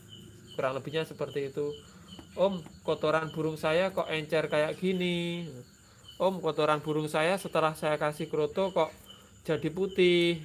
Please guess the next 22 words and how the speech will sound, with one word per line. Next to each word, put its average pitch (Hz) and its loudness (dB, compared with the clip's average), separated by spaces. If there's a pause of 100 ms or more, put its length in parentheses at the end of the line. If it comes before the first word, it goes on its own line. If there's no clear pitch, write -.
kayak 139 -2
gitu 156 2
ya, - 4
teman-teman. 135 -4
Padahal 160 2
udah 156 2
fur 170 4
kayak 139 -2
gitu. 127 -4 (2750)
Oke, 139 -2 (240)
akan 185 -4
saya 190 -2
bahas 160 0
dulu, 185 -4
teman-teman. 147 -10 (400)
Di 156 -14
sini 220 -4 (480)
yang 160 -2
sebelah 156 -6
kanan 156 -2
ini, 139 -8 (1400)
ya, 123 -6